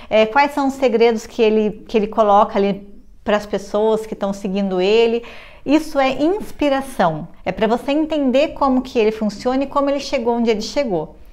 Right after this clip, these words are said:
Tá joia? Clientes. Qual cliente você vai atender? Não dá pra falar todos, gente. Não adianta. Ah, se, um, um exemplo. "Ah, eu vou vender calculadora."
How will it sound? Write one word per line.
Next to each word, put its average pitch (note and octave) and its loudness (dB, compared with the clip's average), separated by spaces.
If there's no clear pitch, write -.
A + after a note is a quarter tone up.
Tá F3+ 4
joia? C4+ 4
Clientes. A3 0
Qual C#5+ 2
cliente C4+ 0
você A#3+ -4
vai G#3+ 0
atender? G3 -4
Não D#4+ 2
dá D#4 2
pra D#4 -2
falar C#4+ 0
todos, F3 -2
gente. F#3+ -6
Não A3 -2
adianta. G3+ -4
Ah, A#3 6
se, A3+ 2
um, B3+ 4
um C#4 6
exemplo. G#3 2
"Ah, A#3+ 8
eu A3 4
vou B3 2
vender B3+ 2
calculadora." C4+ 2